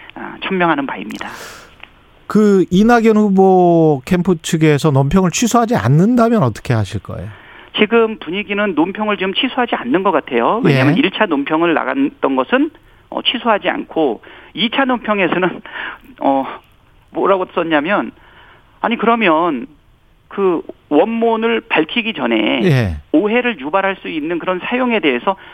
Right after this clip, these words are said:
Speaker 1: 충분히 설명했어야 되는 것 아니냐
Speaker 2: 예.
Speaker 1: 하고 오히려 우리를 재차 공격을 하거든요.
Speaker 2: 예.
Speaker 1: 아니, 도둑을 잡았더니, 아니, 담장이 낮아서 그런 거다라고 하고 집주인을 지금 공격하는 꼴이거든요.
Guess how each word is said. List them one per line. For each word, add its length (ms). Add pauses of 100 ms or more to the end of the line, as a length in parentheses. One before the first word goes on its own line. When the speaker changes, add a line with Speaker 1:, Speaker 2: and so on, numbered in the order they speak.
Speaker 1:
충분히 360
설명했어야 520
되는 200
것 120
아니냐 680
Speaker 2:
예. 160
Speaker 1:
하고 380
오히려 300
우리를 360 (260)
재차 280
공격을 420
하거든요. 560
Speaker 2:
예. 320 (440)
Speaker 1:
아니, 180
도둑을 400
잡았더니, 920 (460)
아니, 180
담장이 440
낮아서 340
그런 240
거다라고 580
하고 380 (260)
집주인을 440
지금 180
공격하는 500
꼴이거든요. 680